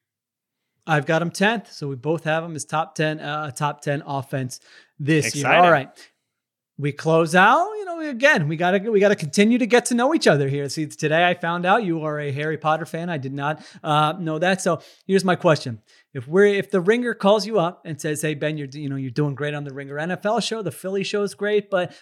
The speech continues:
Speaker 1: we feel like there's more for you. We wanna give you a podcast,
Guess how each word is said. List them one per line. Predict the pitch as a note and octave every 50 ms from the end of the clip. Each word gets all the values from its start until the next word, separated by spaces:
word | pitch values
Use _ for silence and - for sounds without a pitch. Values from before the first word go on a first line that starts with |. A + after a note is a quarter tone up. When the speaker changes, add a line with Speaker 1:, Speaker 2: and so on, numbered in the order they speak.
| _ -
Speaker 1:
we | D3+
feel | - - G#3 G#3 G3+
like | G3 G3 -
there's | F3 E3+ D3 -
more | D#3+ E3 F#3 F#3+
for | F#3 - F#3+
you. | F3 F3+ F3+ F3 F3 D#3+ - - - _ _
We | E3+ F#3
wanna | G3+ A3 G#3+ G#3 F3
give | D3+ F#3+ F#3 F3
you | G3 F#3
a | E3+ -
podcast, | - - E3 E3 D#3 - - E3 D#3+ D#3+ D3+ -